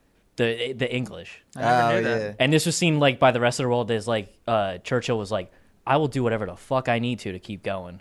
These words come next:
Speaker 2: It's pretty G shit.
Speaker 1: Yeah,
Speaker 3: Well,
Speaker 1: he,
Speaker 3: just
Speaker 1: they killed, like, twelve hundred French people.
Speaker 3: But imagine that. Like,
Speaker 2: No
Speaker 3: you're
Speaker 2: great
Speaker 3: getting
Speaker 2: loss.
Speaker 3: ready for war, and then six weeks later, you're fucked.
Speaker 1: Yeah. <laughs>
Speaker 2: Like,
Speaker 3: Six weeks.
Speaker 2: Six weeks later, your main ally,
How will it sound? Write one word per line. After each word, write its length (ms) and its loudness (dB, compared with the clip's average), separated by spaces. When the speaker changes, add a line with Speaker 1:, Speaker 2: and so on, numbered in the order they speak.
Speaker 2:
It's 140 -12
pretty 200 -12
G 320 -14
shit. 320 -16
Speaker 1:
Yeah, 140 0
Speaker 3:
Well, 80 4
Speaker 1:
he, 60 0
Speaker 3:
just 320 -4
Speaker 1:
they 120 6
killed, 240 4
like, 160 2
twelve 240 0
hundred 300 -4
French 260 -6
people. 280 -16
Speaker 3:
But 140 0
imagine 720 2
that. 240 -2
Like, 100 0
Speaker 2:
No 100 0
Speaker 3:
you're 160 0
Speaker 2:
great 100 -2
Speaker 3:
getting 260 2
Speaker 2:
loss. 100 0
Speaker 3:
ready 260 4
for 240 -2
war, 600 2
and 240 0
then 320 2
six 480 -8
weeks 340 -4
later, 460 0
you're 160 -4
fucked. 560 -4
Speaker 1:
Yeah. 320 -4
<laughs> 100 -10
Speaker 2:
Like, 220 6
Speaker 3:
Six 360 4
weeks. 500 2
Speaker 2:
Six 260 2
weeks 240 -2
later, 220 4
your 200 4
main 260 0
ally, 600 4